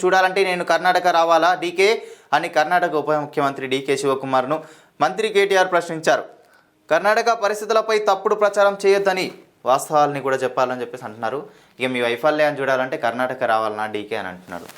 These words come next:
అసలు మీ వైఫల్యాలను చూడనీకేనే ఆయన ఆడికెళ్ళి ఈడికొచ్చిండు. మీ వైఫల్యాలను చూసి ఇది ముచ్చట కాదు, ఇది కథ కాదు, పదేండ్ల నుంచి రాష్ట్రం దోచుకోబడుతున్నది, ఇది సక్కది కాదు, ఇది కరెక్ట్ కాదు, మంచిగా చూసి ఓటెయ్యండి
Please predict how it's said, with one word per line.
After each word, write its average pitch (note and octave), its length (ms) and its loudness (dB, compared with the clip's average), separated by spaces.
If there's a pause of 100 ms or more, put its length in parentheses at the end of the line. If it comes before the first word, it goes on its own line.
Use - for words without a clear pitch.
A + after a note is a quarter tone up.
(220)
అసలు F#2+ 160 -8
మీ G2+ 200 -6
వైఫల్యాలను C3+ 580 0
చూడనీకేనే A#2+ 460 -6
ఆయన A#2 340 -2
ఆడికెళ్ళి G#2+ 440 -6
ఈడికొచ్చిండు. F#2+ 540 -12 (400)
మీ A#2+ 160 -4
వైఫల్యాలను E3+ 640 2
చూసి D#3+ 500 0 (340)
ఇది E3 200 2
ముచ్చట C#3+ 540 -2
కాదు, D3 260 2
ఇది D3+ 160 -6
కథ C3 220 0
కాదు, C#3+ 300 2
పదేండ్ల C#3 340 0
నుంచి B2+ 240 -6
రాష్ట్రం A2+ 420 -2
దోచుకోబడుతున్నది, B2 1040 0 (160)
ఇది C#3+ 160 -2
సక్కది C#3+ 400 0
కాదు, C3 200 2
ఇది F#3 100 -6
కరెక్ట్ A#2 340 -2
కాదు, A2+ 280 -2
మంచిగా C3 480 -4 (960)
చూసి A3+ 540 0 (440)
ఓటెయ్యండి F3+ 880 0